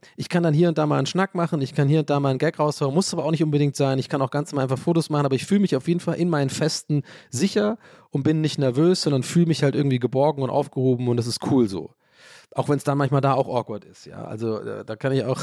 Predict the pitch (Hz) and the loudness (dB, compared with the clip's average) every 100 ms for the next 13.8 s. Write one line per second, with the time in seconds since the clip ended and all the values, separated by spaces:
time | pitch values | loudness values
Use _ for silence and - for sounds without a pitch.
0 | - - - - 156 151 156 143 123 113 | -6 -6 -8 -2 0 2 2 2 0 -2
1 | 117 104 101 101 104 123 117 120 120 117 | -4 -2 -2 -2 -2 -4 -2 0 2 0
2 | 113 113 123 123 110 110 107 - - - | 0 -2 -2 -2 -2 -4 -8 -12 -16 -20
3 | - - 120 131 - 123 120 123 117 117 | -8 -4 -2 -2 -4 -2 -2 -2 -4 0
4 | 143 170 170 214 254 220 202 190 165 175 | 0 0 0 2 2 2 2 2 2 2
5 | 160 170 151 147 160 165 165 147 131 - | 0 -4 -4 -2 0 0 -2 -4 -2 0
6 | 147 - - - _ - - - - - | -2 -4 -14 -20 _ -20 -16 -16 -14 0
7 | 135 123 135 139 127 117 - _ _ _ | 2 4 2 2 2 0 -4 _ _ _
8 | _ _ _ _ _ 147 143 151 - 120 | _ _ _ _ _ 0 0 0 -4 -6
9 | 90 92 85 82 80 80 - 123 120 123 | -4 -4 -6 -10 -14 -12 -2 0 2 0
10 | 123 - 127 - - - - - - - | -2 -6 -8 -8 -14 -18 -20 -20 -20 -4
11 | 147 165 175 180 113 - _ - 131 147 | 0 2 4 2 2 -4 _ -10 -6 0
12 | 139 135 - - - - - - 143 143 | 2 0 -2 -14 -20 -14 -10 -4 -2 0
13 | 143 147 135 139 135 143 135 139 | 0 -2 -2 0 2 2 4 0